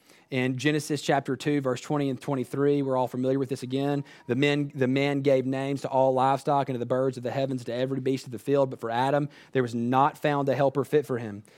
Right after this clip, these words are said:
So the Lord God caused a deep sleep to fall upon the man, and while he slept, took one of his ribs and closed up its place with flesh.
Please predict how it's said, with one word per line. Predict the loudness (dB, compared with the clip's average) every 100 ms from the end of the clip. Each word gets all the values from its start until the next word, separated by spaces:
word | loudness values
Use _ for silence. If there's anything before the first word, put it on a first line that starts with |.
| -20
So | -2 2
the | 4
Lord | 4 4 4
God | 4 4 2
caused | 2 4 4 0 -6
a | -6 -4
deep | 0 -2 -2
sleep | 0 0 0
to |
fall | 0 4 4
upon | 4 0
the | 0
man, | 0 0 -2
and | 2
while | 2 2
he | 0
slept, | -2 -2 0
took | -4 -2
one | -2
of | -2
his | -4
ribs | 0 0 0 -2
and | -4
closed | -2 0 0
up | -2
its | -4
place | -2 -2 -2
with | -8
flesh. | -2 2 2 0